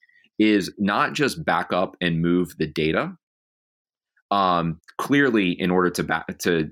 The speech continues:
have disaster recovery for a stateful service, um, you need to back up the data. But that's not enough, um, in order to quickly recover your application. You also need the application configuration itself. So Portworx will move both the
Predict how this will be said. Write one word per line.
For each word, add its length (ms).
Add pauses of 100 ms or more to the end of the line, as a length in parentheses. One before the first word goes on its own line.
(140)
have 200
disaster 340
recovery 360
for 260
a 40
stateful 400
service, 640
um, 240
you 100
need 200
to 60
back 220
up 140
the 60
data. 340 (520)
But 120
that's 260
not 220
enough, 400 (880)
um, 340
in 140
order 180
to 160
quickly 380
recover 340
your 160
application. 640 (440)
You 160
also 220
need 160
the 120
application 580
configuration 720
itself. 380 (640)
So 160
Portworx 520
will 120
move 480 (120)
both 420
the 460